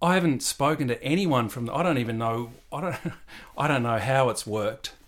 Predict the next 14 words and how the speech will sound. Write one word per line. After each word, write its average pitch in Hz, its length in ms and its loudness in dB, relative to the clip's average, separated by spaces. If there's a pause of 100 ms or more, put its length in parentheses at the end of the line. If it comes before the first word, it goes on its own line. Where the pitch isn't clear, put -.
(260)
However, 120 560 2
we've 127 240 -4
got 120 320 -2 (720)
lots 170 400 -2
and 101 140 -4
lots 127 380 -2
of 107 120 -6
people 110 420 -4
have, 95 300 -8
um, 95 480 -6 (200)
pre-ordered 110 560 -2
a 92 100 -6
C 107 320 -4
D. 123 500 -6